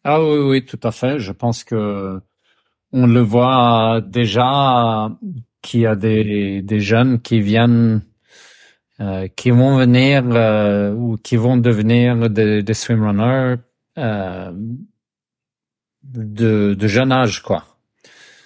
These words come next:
Et on voit déjà en France, par exemple, il y a des, des jeunes, euh, des, des clubs de triathlon qui commencent à faire que du swimrun. Euh,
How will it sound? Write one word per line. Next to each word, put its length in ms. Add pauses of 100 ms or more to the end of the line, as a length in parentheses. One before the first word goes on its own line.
(320)
Et 200
on 160
voit 360
déjà 380
en 200
France, 340
par 220
exemple, 460
il 60
y 40
a 80
des, 840
des 500
jeunes, 440
euh, 520 (560)
des, 400
des 160
clubs 240
de 80
triathlon 560
qui 180
commencent 380
à 40
faire 300
que 120
du 120
swimrun. 440 (920)
Euh, 580